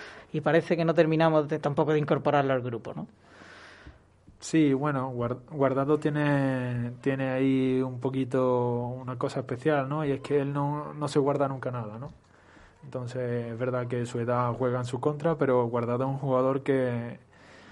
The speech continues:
Speaker 2: que si está tocado y tiene que correr cincuenta metros para atrás, corre, ¿no? Otros jugadores parece que, que se pueden esconder, pero él no, ¿no? Entonces, claro,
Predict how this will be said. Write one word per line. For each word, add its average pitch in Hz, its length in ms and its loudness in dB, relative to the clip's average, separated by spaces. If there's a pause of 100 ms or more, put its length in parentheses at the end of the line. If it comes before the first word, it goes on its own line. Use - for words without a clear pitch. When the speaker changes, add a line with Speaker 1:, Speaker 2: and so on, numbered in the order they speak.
(300)
Speaker 2:
que 143 160 2
si 135 260 0
está 143 280 0
tocado 147 460 2
y 123 60 0
tiene 131 180 -4
que 123 120 -6
correr 131 340 2
cincuenta 127 420 -2
metros 123 220 -4
para 123 120 -4
atrás, 123 280 0
corre, 120 360 0
¿no? 135 120 -14 (500)
Otros 117 260 -6
jugadores 120 360 0
parece 123 360 -6
que, 120 380 -2
que 120 120 -2
se 127 120 -4
pueden 123 240 -4
esconder, 123 460 -4
pero 123 260 0
él 120 160 -4
no, 113 220 -6
¿no? 139 160 -12
Entonces, 123 340 -8
claro, 127 280 -2